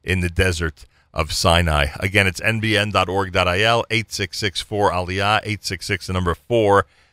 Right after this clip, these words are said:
and then A L I Y A H. Rabbi Fass, any closing words for this segment?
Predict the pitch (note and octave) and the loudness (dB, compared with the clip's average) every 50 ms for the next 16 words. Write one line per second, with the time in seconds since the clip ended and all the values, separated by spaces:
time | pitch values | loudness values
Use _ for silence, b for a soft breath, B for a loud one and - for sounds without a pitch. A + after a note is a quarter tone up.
0 | b b - E2+ F2+ F2+ F2+ - - F2+ G2+ G2+ E2+ G2 G2 F#2+ - - F#2 F#2+ | b b -10 -4 -4 -4 -4 -4 -4 -4 -2 -2 -2 -2 -4 -4 -4 -6 -4 -2
1 | F#2 F2+ F#2 F#2+ F#2 F#2 F2+ F2 F2+ F#2 G2 - - - G2 F#2+ F#2 F#2 E2+ - | -2 -2 -2 -4 -4 -2 -2 -2 -2 -4 -6 -6 -6 -4 -2 -2 -2 -2 -4 -4
2 | F#2+ F#2 F2 E2+ - - C#3+ E3 E3+ F3+ F3+ F3 - - F3+ E3+ D3+ C#3 C3 - | -2 -2 -2 -2 -2 2 2 2 4 4 2 2 2 2 4 4 4 4 2 -2
3 | D3+ D3+ D3+ C3 - - E3+ F3+ E3+ C3+ E3 E3 D#3+ D#3+ E3 E3 E3 D3+ A#2 - | -4 -4 -4 -4 2 6 6 6 6 4 -2 -4 -2 0 2 2 2 2 0 -4
4 | A2+ G#2+ G2+ G2 - - G2+ F2+ E2 D#2 D#2 C#2+ | -6 -2 -2 -2 -2 2 2 2 2 2 -4 -10